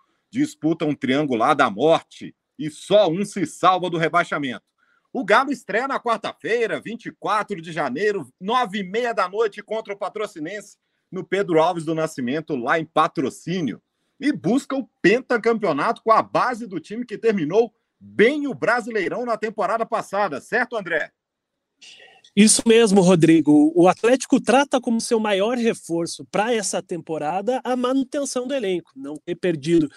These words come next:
Speaker 2: nenhum atleta titular, ter mantido Hulk, Paulinho, Arana, toda a base da equipe titular, só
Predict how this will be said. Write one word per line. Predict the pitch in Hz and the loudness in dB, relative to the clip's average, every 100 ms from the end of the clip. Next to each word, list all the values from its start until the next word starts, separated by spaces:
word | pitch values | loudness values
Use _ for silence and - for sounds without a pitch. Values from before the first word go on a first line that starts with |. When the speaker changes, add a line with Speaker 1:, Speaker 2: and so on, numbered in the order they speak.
| - - _ | -20 -20 _
Speaker 2:
nenhum | 165 175 247 | 4 6 8
atleta | 269 240 202 190 185 | 6 4 -4 -2 -6
titular, | - - 156 156 220 190 | -6 -6 0 2 2 0
ter | - 175 | -4 -4
mantido | 170 147 - 175 | -4 -6 -8 -4
Hulk, | 147 123 220 202 190 170 151 | -4 -2 -2 -4 -6 -6 -6
Paulinho, | - 151 135 165 226 202 180 156 | -4 -4 -2 -2 -2 -2 -2 -2
Arana, | 147 147 160 208 196 160 | -2 -2 -4 -4 -6 -8
toda | - 170 202 190 | -8 -4 -2 0
a | 160 | -2
base | 151 165 175 151 139 _ - _ | 0 2 0 -4 -12 _ -20 _
da | 165 | -2
equipe | 165 - 147 | -2 -4 -16
titular, | - 156 - 156 190 220 202 | -14 -12 -6 0 2 2 -4
só | - 208 196 185 | -8 -4 -2 -4